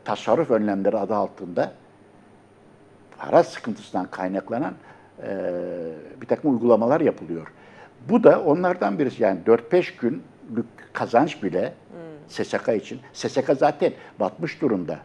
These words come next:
Speaker 1: Yani çok ciddi şekilde e, açığı olan bir kurum. Hala Kemal Kılıçdaroğlu dönemini suçlarlar ama o dönemdeki açığı, e,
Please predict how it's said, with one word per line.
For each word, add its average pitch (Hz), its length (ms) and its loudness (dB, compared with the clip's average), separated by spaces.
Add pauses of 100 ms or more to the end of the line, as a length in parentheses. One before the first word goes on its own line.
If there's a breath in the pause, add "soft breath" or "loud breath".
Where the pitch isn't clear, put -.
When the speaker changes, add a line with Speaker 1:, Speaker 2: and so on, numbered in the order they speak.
(120)
Speaker 1:
Yani 80 260 -12
çok 127 180 -6
ciddi 110 260 -12
şekilde 131 560 -4 (360 loud breath)
e, 107 260 -2
açığı - 360 -6
olan 123 260 4
bir 90 60 -8
kurum. 82 340 -10 (1700 loud breath)
Hala 123 560 4
Kemal 110 220 4
Kılıçdaroğlu 120 600 0
dönemini 117 300 4
suçlarlar 113 540 0
ama 113 240 0 (320 loud breath)
o 156 160 8
dönemdeki 131 560 6 (140)
açığı, 135 560 6 (560 soft breath)
e, 92 440 4